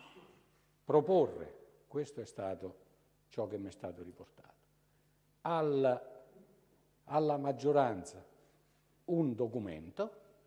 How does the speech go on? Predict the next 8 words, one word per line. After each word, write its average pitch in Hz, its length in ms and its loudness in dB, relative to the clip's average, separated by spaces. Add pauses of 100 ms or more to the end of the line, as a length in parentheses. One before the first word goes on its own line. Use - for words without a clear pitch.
(580)
poi 113 380 -4 (220)
nel 175 600 -4
tempo 131 800 -4 (1040)
si - 300 -12
può 180 300 0
cambiare 95 500 -8
idea, 80 300 -14 (1300)
motivandola, 127 1000 -6